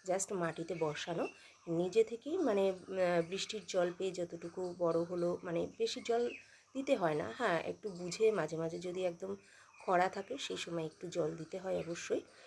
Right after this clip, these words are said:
তো এই গাছটায় কিন্তু কন্টিনিউ ফুল দিতেই থাকে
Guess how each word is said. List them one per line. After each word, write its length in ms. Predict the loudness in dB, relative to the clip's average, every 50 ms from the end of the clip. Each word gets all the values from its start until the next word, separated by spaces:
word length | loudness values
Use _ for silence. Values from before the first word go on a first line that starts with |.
| -20 -20 _ -6
তো 160 | -2 0 0
এই 180 | 2 2 0 -2
গাছটায় 420 | -2 -2 -4 -4 -4 -4 -4 -4
কিন্তু 280 | -4 -4 -8 -8 -8 -8
কন্টিনিউ 680 | -8 -6 -8 -8 -8 -8 -10 -6 -4 -2 0 0 -2 -2 -6 -16 -20 -20 -20 -20 -16
ফুল 220 | -8 -4 -2 -2
দিতেই 320 | 0 0 -2 0 2 0 0
থাকে 340 | 0 -4 -10 -8 -8 -10